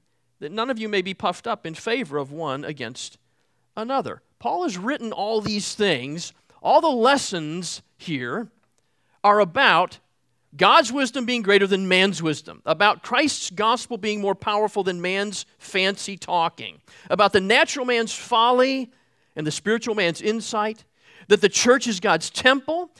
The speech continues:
and that he will build it his way, not man's way,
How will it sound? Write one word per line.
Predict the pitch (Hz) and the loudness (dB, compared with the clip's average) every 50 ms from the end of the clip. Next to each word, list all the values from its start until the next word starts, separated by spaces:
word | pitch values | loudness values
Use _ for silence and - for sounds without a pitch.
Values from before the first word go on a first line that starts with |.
| - - | -20 -10
and | - 180 180 | -4 -2 -2
that | 175 170 | 0 0
he | 220 226 | 0 0
will | 214 214 | 0 0
build | 185 214 196 185 165 | 2 2 2 2 2
it | 160 - - | 0 -2 -2
his | - 214 285 294 220 247 | -2 -2 -2 -2 -2 -2
way, | 240 254 254 285 320 | 0 2 2 2 2
not | 269 196 160 117 131 | 2 2 2 2 2
man's | 151 170 180 214 254 247 - - | 2 2 2 2 2 -2 -4 -4
way, | 247 247 247 254 262 285 285 - | -4 -4 -4 -4 -6 -8 -10 -14